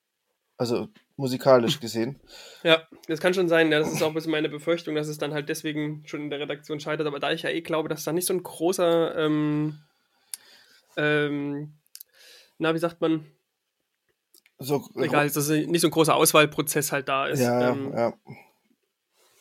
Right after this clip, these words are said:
Speaker 2: also ich schreib's mal auf.
Speaker 1: Ja.
Speaker 2: Ähm,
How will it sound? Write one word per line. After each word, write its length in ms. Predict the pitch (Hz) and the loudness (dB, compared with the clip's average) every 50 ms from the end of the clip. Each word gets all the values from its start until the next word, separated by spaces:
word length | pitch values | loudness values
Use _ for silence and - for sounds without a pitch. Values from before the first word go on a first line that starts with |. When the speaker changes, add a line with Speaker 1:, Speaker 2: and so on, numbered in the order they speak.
| _ - - - - - | _ -8 -6 -6 -2 2
Speaker 2:
also 160 | - 208 262 | 4 4 4
ich 120 | - 202 254 | 6 8 8
schreib's 280 | 226 190 185 - - | 10 10 8 6 4
mal 120 | 269 214 - | 0 -2 0
auf. 400 | 165 170 233 330 - - - - - | 0 0 -2 -2 -4 -8 -20 -8 4
Speaker 1:
Ja. 260 | - 180 180 151 160 180 | 10 12 12 12 12 12
Speaker 2:
Ähm, 540 | 180 185 185 185 185 185 185 190 190 185 | 10 6 4 2 2 2 0 -2 -4 -8